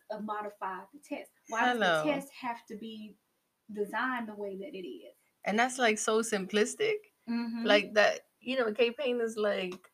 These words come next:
Speaker 2: a beast with the social linguistics. And that right there seems so simplistic. Like, it's like, it's not rocket science. Why wouldn't anybody think that? Like, like,
Speaker 1: Mm-hmm.
Speaker 2: like, you found that document and you thought, you was like, "Yeah, I'm getting ready to get this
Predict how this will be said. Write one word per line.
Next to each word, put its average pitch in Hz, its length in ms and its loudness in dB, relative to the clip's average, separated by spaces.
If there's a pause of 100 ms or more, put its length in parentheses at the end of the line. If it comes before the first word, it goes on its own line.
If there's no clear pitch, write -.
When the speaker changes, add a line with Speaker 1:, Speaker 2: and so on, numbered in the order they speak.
Speaker 2:
a 196 80 6
beast 196 420 -2
with 190 100 -8
the 180 100 -6
social 180 340 -2
linguistics. 170 680 -4
And 180 180 -4
that 208 200 6
right 202 260 0
there 196 180 0
seems 190 360 -2
so 196 180 0
simplistic. 185 760 -2 (400)
Like, 190 300 2
it's 208 180 2
like, 202 160 6
it's 190 140 0
not 214 240 8
rocket 190 280 6
science. 180 320 4
Why 180 160 8
wouldn't 185 300 0
anybody 175 680 4 (540)
think 254 340 4
that? 139 340 0
Like, 208 280 6 (140)
like, 185 180 4
Speaker 1:
Mm-hmm. 185 180 -8
Speaker 2:
like, 185 200 4
you 220 120 2
found 226 420 8
that 190 160 6
document 190 480 6
and 175 180 -2
you 254 120 -2
thought, 180 260 -2
you 208 140 -4
was 185 200 -2
like, 151 380 0
"Yeah, 208 200 4
I'm 247 100 0
getting 208 160 0
ready 175 140 0
to 160 40 -6
get 175 120 -2
this 170 180 -2